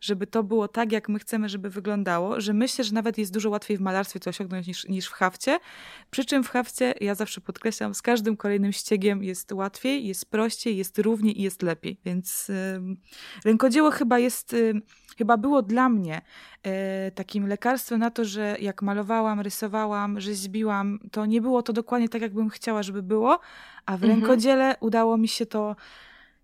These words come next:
Speaker 1: jakoś tak po prostu wszystko te nitki pomotać, że, że jest super.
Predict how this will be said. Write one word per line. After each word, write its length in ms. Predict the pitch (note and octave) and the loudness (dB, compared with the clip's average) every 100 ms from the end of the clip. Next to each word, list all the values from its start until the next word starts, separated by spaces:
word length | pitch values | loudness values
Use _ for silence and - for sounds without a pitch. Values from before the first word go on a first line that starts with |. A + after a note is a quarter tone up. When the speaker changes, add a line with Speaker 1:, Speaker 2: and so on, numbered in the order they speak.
| - | -12
Speaker 1:
jakoś 320 | G3+ G#3+ - | -4 -2 -4
tak 320 | - D#4+ - | -2 -2 -2
po 120 | - | -6
prostu 320 | A#3 B3 - A3 | -4 -4 -6 -10
wszystko 340 | A#3 - A#3 | -8 -6 -6
te 160 | A3+ A3+ | -2 0
nitki 320 | A3+ - A3 | 0 -2 -8
pomotać, 460 | A3 G#3 G3+ G3+ | -4 -2 -2 -4
że, 360 | F3+ F3+ F3 - | -4 -4 -4 -6
że 140 | E3+ | -6
jest 280 | F3 F3+ - | -6 -8 -12
super. 240 | - - | -14 -14